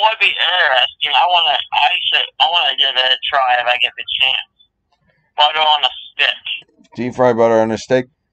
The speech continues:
Speaker 2: Huh, I'm starting to wonder if there's any way we can learn how to deep fry, because obviously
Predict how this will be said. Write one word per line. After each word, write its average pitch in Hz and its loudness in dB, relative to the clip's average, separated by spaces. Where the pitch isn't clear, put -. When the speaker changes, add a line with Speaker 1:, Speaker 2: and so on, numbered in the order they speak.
Speaker 2:
Huh, 240 6
I'm 160 2
starting 190 4
to 185 4
wonder 175 4
if 127 -2
there's 147 4
any 165 6
way 151 6
we 143 4
can 135 0
learn 139 4
how 143 6
to 120 0
deep 147 2
fry, 110 6
because 104 0
obviously 107 2